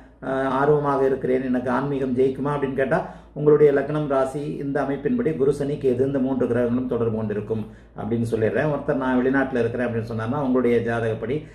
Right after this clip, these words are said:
எட்டு, பன்னிரெண்டாம் இடங்கள் அப்படின்றத சொல்லிட்டு தான் போடுறேன்.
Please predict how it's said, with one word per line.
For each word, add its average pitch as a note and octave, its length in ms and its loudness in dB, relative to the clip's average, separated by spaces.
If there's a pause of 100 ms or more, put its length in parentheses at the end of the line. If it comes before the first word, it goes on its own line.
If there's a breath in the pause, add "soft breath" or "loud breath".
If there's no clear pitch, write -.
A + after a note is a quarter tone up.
(140 loud breath)
எட்டு, C3 260 0
பன்னிரெண்டாம் A#2 480 0
இடங்கள் G#2+ 240 -2
அப்படின்றத A2+ 540 0
சொல்லிட்டு D3 460 -2
தான் D3+ 280 -2
போடுறேன். B2 320 0